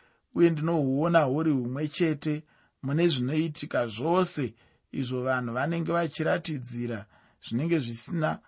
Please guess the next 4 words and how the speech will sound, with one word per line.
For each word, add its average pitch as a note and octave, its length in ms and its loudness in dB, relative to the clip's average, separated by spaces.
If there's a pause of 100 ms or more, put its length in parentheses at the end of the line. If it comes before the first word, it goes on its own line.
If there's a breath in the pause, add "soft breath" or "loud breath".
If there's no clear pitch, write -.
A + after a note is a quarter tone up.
(160 soft breath)
kuvanakira. D3+ 840 0 (840 soft breath)
Zvematongerwo F#3 960 0
enyika E3 640 0
nezvezvinamato C#3 1200 -2